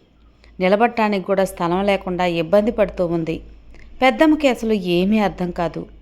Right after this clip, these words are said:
"స్వామి, ఏంటి, నేను ఎవరికి కూడా తెలిసి కూడా పాపం చేయలేదు. అలాంటిది నాకు ఒక అంగుళం భూమి కూడా దొరకలేదా?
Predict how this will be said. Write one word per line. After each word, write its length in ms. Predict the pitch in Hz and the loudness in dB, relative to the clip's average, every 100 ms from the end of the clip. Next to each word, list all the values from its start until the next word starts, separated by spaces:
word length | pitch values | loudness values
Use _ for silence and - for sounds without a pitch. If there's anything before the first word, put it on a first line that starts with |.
| - _ _ - _ _ - _ _ - - | -20 _ _ -20 _ _ -20 _ _ -20 -12
"స్వామి, 500 | - 180 185 226 311 - - - | -2 0 2 2 0 -4 -20 -4
ఏంటి, 440 | 196 202 220 240 220 | 0 2 2 0 2
నేను 320 | 190 202 220 | 2 2 2
ఎవరికి 480 | 190 170 175 196 233 | 2 2 0 -2 -6
కూడా 280 | - 208 208 | -4 0 0
తెలిసి 440 | 208 220 277 294 | 0 -2 -2 0
కూడా 200 | 254 226 | 2 2
పాపం 420 | 226 170 170 190 180 | 0 -2 -2 -6 -4
చేయలేదు. 440 | 175 170 165 160 - _ _ _ - - - | -2 0 -2 -4 -10 _ _ _ -20 -8 0
అలాంటిది 720 | 233 269 285 294 214 208 226 | 4 4 4 2 2 2 0
నాకు 680 | 202 196 214 254 277 196 - - | 0 2 2 0 2 0 0 -4
ఒక 220 | 220 220 | -4 0
అంగుళం 560 | 233 - 180 185 226 226 | -2 -2 -4 0 2 2
భూమి 280 | 180 185 202 | 0 -2 -2
కూడా 500 | 208 196 196 180 - - _ - | -2 0 2 0 -2 -10 _ -8
దొరకలేదా? 720 | 165 170 165 185 170 156 151 | -2 -2 0 0 0 0 -2